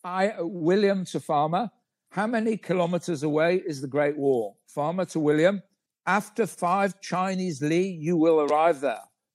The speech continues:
But William didn't know the difference between a metric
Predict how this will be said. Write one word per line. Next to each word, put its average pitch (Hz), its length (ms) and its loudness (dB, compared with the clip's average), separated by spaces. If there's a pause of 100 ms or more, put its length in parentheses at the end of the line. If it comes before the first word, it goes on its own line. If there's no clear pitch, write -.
But 170 160 0
William 202 580 4
didn't 170 360 2
know 165 220 4
the 147 140 0
difference 135 560 -2
between 139 760 0 (100)
a 139 460 4 (540)
metric 160 760 2